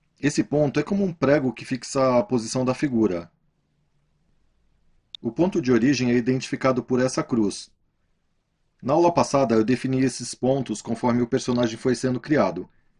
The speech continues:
Pra isso, eu usei a ferramenta Set Orange.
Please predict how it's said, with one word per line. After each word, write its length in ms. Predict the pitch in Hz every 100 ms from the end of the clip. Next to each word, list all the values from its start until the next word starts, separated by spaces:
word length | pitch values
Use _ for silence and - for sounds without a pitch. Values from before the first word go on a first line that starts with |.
| _ _ _ _ _ _ _ _ -
Pra 180 | 143
isso, 220 | 151 180 143
eu 80 |
usei 240 | 131 117 135
a 60 | 135
ferramenta 600 | 139 127 127 127 123 117
Set 320 | - 135 -
Orange. 520 | 131 120 107 92 -